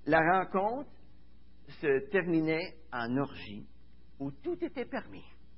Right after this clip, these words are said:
Alors, sans forcément s'en rendre compte, sans forcément y voir du mal, les convives se retrouvaient ainsi dans la situation que Balaam avait suggérée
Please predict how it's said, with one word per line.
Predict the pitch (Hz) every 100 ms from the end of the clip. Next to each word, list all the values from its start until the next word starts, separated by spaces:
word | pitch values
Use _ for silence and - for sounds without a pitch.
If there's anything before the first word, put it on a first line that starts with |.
| - - - - - - - - -
Alors, | 147 165
sans | - 285 277
forcément | 277 - 202 214 214
s'en | 196 156
rendre | 135 117
compte, | - 110 - - - - - - - - - -
sans | 254 269 254 -
forcément | 226 - 208 220 226
y | 185
voir | 156 175 147
du | 147
mal, | 139 117 123 160 147 - - - - - - -
les | 165 165 156 143 - -
convives | - 254 233 233 311 339 311 165 - -
se | 165
retrouvaient | 151 233 208 214 190 165
ainsi | 135 - 180 254 320 - - -
dans | 151 156
la | 160
situation | - - 214 185 - 180 190 233 - - -
que | 160
Balaam | 127 127 175 180 165 180 196 196 180 - -
avait | 127 139 135 -
suggérée | 208 147 156 135 127 139